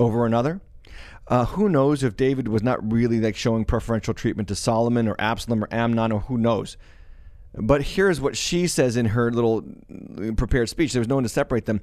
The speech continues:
"Parents must be peacemakers between the siblings. So parents must not and cannot ever take the sides of their children." And again, we do this well when they're young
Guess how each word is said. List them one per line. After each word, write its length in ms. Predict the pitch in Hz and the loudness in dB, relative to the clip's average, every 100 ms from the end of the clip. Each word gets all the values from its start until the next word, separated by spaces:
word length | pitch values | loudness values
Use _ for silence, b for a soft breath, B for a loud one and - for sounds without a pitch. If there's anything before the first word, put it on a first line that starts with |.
| B B - | B B 0
"Parents 360 | 175 190 175 | 0 0 0
must 160 | 160 147 | -2 -2
be 100 | 127 | -2
peacemakers 540 | - 160 - 127 117 | -2 -4 -2 -2 -2
between 320 | 98 - 120 | -4 -4 -2
the 80 | 113 | -2
siblings. 580 | - 117 82 60 - - - - - - B B B | 0 -4 -4 -10 -14 -18 -20 -20 -20 -20 B B B
So 120 | - 151 | -2 2
parents 480 | - 190 202 - - - | 4 4 0 -2 -10 -4
must 340 | 131 147 - | 0 0 0
not 140 | 127 - | -4 -2
and 180 | 135 131 | -2 -2
cannot 440 | - 165 127 - - | -4 -2 -2 -2 -2
ever 260 | 156 120 | -2 -2
take 260 | 107 147 - | -4 -6 -4
the 100 | 160 | -4
sides 420 | - 135 101 113 | 0 0 0 -2
of 200 | 131 120 | -4 -2
their 100 | 135 | -4
children." 300 | - 143 107 b b b b b b b b b - - | 0 -2 -2 b b b b b b b b b -20 -4
And 200 | 180 190 | 0 2
again, 540 | 196 151 233 214 113 90 | 0 0 2 2 0 -4
we 260 | 107 165 180 | 0 2 2
do 240 | 208 247 | 2 2
this 180 | 247 220 | 0 0
well 380 | 202 285 269 143 | 2 4 6 4
when 200 | 165 165 | 2 2
they're 180 | 175 | 2
young 640 | 170 247 320 101 90 98 | 4 4 4 2 -4 -8